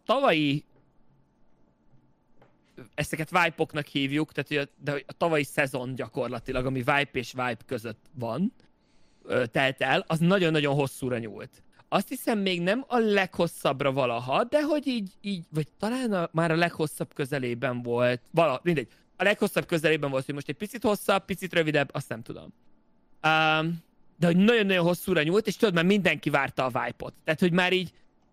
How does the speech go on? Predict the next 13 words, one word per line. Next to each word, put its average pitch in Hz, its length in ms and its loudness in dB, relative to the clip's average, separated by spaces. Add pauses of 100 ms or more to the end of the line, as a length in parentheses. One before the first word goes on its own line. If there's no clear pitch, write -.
(120)
számolták, 165 720 2
hogy 160 120 2
mikor 143 340 0
jön, 233 80 2
és 262 120 -6
általában 180 520 2
ugye 147 180 2
a 127 120 0
wipe-ok 196 340 0
azok 160 180 -2
nagyobb 160 300 2
update-ekkel 131 640 -4
jönnek. 120 460 -8